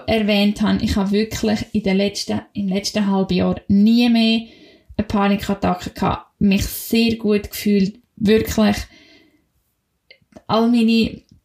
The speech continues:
Achtsamkeitsgeschichten gemacht, einfach zu mir geschaut und das ist etwas, wo, ja, wo ich darum aus meiner Erfahrung so kann sagen, dass man es halt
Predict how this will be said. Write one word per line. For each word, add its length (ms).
Achtsamkeitsgeschichten 1160
gemacht, 680
einfach 440
zu 140
mir 220
geschaut 680
und 360
das 260
ist 140
etwas, 440
wo, 440
ja, 280
wo 100
ich 80
darum 260
aus 120
meiner 240
Erfahrung 440
so 160
kann 160
sagen, 360
dass 200
man 100
es 80
halt 200